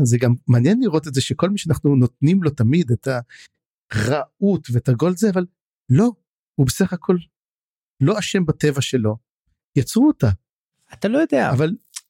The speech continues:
Speaker 2: אני נזכר פתאום בסצנות של רייסט מהספר הראשון,
Speaker 1: מהמם.
Speaker 2: הג'גות, ושמה, כאילו, הוא לא מצויר כמשהו שאתה יכול להזדהות איתו. וגם פה זה לא מספיק כדי שנקבל איתה, אליה איזושהי אמפתיה,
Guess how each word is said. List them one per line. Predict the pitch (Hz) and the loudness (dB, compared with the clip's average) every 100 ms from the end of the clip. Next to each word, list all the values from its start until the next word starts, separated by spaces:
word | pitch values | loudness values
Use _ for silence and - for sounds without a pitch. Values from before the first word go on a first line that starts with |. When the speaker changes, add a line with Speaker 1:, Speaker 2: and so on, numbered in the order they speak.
| _ _ _ | _ _ _
Speaker 2:
אני | 143 180 | 2 2
נזכר | 202 - 185 185 | 2 0 -2 -2
פתאום | 180 180 160 | -2 0 2
בסצנות | 123 - - 151 165 | 0 -4 -2 -2 0
של | - 113 | -2 0
רייסט | 123 156 - - | 0 0 -2 0
מהספר | 101 95 - 131 143 | 2 2 -2 0 0
הראשון, | 113 107 - 151 90 87 _ | 2 0 0 -2 -2 -6 _
Speaker 1:
מהמם. | 123 107 151 _ | -2 -2 -6 _
Speaker 2:
הג'גות, | 98 90 85 82 85 98 107 104 139 - 104 | -2 0 0 0 0 0 -2 0 0 0 -2
ושמה, | 98 - 143 196 233 175 123 101 - | -2 -2 -2 0 2 2 0 -2 -4
כאילו, | 92 90 85 - | -4 -4 -6 -12
הוא | 95 87 | -10 -6
לא | 104 | -2
מצויר | 262 - - 240 113 95 98 | -2 -2 0 2 2 -2 -4
כמשהו | 113 95 98 - 110 | -2 2 0 0 -4
שאתה | - | -2
יכול | 98 104 | 0 2
להזדהות | 104 98 98 95 107 - | 2 0 0 2 2 -2
איתו. | - - - _ _ _ - - 131 | -8 -10 -12 _ _ _ -20 -6 0
וגם | 170 | 0
פה | 170 294 | 2 0
זה | 185 180 | 2 2
לא | 254 | 0
מספיק | - - - | 0 -4 -2
כדי | 165 151 | -2 0
שנקבל | - 139 127 117 120 151 | 0 -2 -2 0 2 0
איתה, | - 120 113 | 0 0 0
אליה | 117 123 127 120 110 | 0 0 2 2 2
איזושהי | 110 110 - 101 | 0 -4 -4 -4
אמפתיה, | 95 - 196 - 131 | -2 0 -2 0 -2